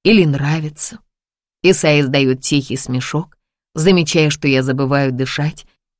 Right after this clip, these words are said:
и кивает в сторону тренировочного поля за основной усадьбой.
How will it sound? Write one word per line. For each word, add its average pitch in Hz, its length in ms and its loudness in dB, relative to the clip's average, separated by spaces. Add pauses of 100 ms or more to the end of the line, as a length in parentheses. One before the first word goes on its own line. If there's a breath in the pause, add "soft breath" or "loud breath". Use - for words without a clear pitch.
(180)
и 196 140 2
кивает 160 420 0
в - 40 -2
сторону 139 500 0
тренировочного 139 840 0
поля 180 360 -4 (300)
за 160 220 2
основной 147 480 0
усадьбой. - 580 -8